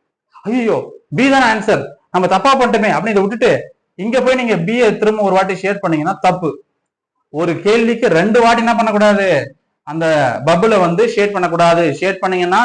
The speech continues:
நிராகரிச்சிருவாங்க. நிராகரிச்சது மட்டும் இல்ல, இது பெரிய பிரச்சனையா வந்து முடியும். எப்ப தெரியுமா? இது எல்லாத்தையும் ஆட் பண்ணி கீழே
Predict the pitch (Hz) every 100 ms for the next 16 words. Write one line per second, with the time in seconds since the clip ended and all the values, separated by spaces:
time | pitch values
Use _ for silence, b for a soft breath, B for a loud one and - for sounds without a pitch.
0 | 190 170 185 160 151 160 156 156 160 147
1 | 170 202 202 190 196 180 170 202 185 139
2 | - _ _ - 139 143 156 170 202 196
3 | 196 202 196 196 190 185 190 156 160 190
4 | 180 180 - 302 - - _ _ 156 156
5 | 151 175 202 202 196 233 208 196 202 208
6 | 233 220